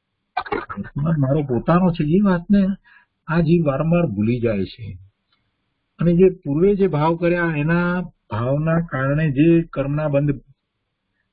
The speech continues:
પડ્યા અને એ અત્યારે ઉદયમાં આવ્યા છે, એ તો બધું result છે, પૂર્વે કરેલા ભાવનું result છે, પરિણામ છે. એ પરિણામ અત્યારે મને કાંઈ કોઈ રીતે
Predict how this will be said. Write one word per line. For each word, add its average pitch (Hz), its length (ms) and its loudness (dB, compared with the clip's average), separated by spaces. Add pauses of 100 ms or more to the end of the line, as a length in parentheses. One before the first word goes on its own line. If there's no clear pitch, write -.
(120)
પડ્યા 127 340 0
અને 147 280 -4
એ 170 240 0
અત્યારે 156 340 2
ઉદયમાં 143 440 2
આવ્યા 151 200 2
છે, 147 120 -2
એ 170 40 0
તો 170 120 -4
બધું 202 260 2
result 151 460 0
છે, 117 220 -10
પૂર્વે 165 360 0
કરેલા 170 380 -2
ભાવનું 131 500 -2
result 127 380 0
છે, - 160 -8
પરિણામ 143 520 0
છે. 107 320 -6 (1700)
એ 170 180 2
પરિણામ 175 380 2
અત્યારે 170 360 0
મને 165 240 0
કાંઈ 160 260 -2
કોઈ 170 260 0
રીતે 151 420 -2